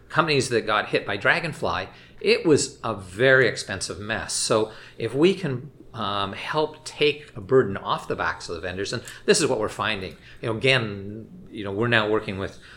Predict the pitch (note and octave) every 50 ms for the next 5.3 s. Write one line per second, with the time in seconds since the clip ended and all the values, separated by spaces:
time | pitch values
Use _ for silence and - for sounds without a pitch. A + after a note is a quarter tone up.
0 | - - - - F2+ F2+ F2 F2+ F2 F2 F2+ F#2 G2 - - - - - - C#3
1 | C3+ B2 - - - C3+ C3+ C3+ A2 G#2+ F#2+ F2+ F#2 F#2+ F#2 - - - - -
2 | - - - B2+ B2 B2 A#2+ A#2+ A#2+ A#2 - - - - - - - A#2+ A#2 A#2
3 | A2 A2+ - - B3+ F#3+ D3+ C#3 C3+ C3+ - - - - - - - A3 G#3+ G3
4 | E3 B2 G#2+ - - A#2+ G#2+ A2+ C3 C3+ - - - - - - B2+ B2 - -
5 | B2 G#2 G#2 G2 G2+ F#2+